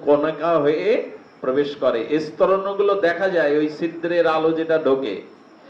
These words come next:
তেমন একটা অসৎ চিন্তা, একটা অশুভ চিন্তা তোমার জীবনের পতনের কারণ হতে পারে। এই জন্য যে সময়টা আমরা ভগবত চিন্তা করি না, সৎ চিন্তা করি না, সৃজনশীল কাজের সাথে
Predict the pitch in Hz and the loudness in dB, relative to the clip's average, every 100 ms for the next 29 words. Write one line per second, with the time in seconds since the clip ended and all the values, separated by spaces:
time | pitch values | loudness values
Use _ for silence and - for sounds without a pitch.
0 | - - 143 165 - 156 165 - - 202 | -20 0 2 2 0 -2 -2 -2 -2 2
1 | 175 185 - 262 262 - 220 208 - 135 | 2 2 0 -2 -2 -6 -8 -6 -2 -2
2 | 117 - 143 - - 180 170 - 254 269 | -2 -2 -4 0 2 4 2 0 2 2
3 | 269 247 226 208 190 196 196 190 175 185 | 2 -4 -2 0 2 2 0 0 -2 -2
4 | 180 175 156 160 165 160 143 147 135 151 | -2 -2 2 4 2 0 -4 0 0 2
5 | 165 143 143 107 101 - - - - - | 2 0 0 0 -2 -2 -10 -16 -20 -20
6 | - - _ _ _ - - - 202 214 | -20 -20 _ _ _ -20 -10 -6 -4 -4
7 | - 156 190 202 226 233 240 240 233 233 | -2 2 2 2 -2 0 0 0 -2 0
8 | 240 143 170 214 233 233 247 240 - 226 | 0 2 4 4 4 0 -6 -4 -2 4
9 | 208 208 170 151 151 185 196 190 233 233 | 4 4 2 0 2 2 2 -2 -6 0
10 | 233 226 214 196 160 - 151 165 240 294 | 0 4 2 2 -2 -2 0 4 4 4
11 | - 262 247 208 208 269 269 226 - 160 | -2 -4 -2 0 2 2 0 2 2 2
12 | 127 | -2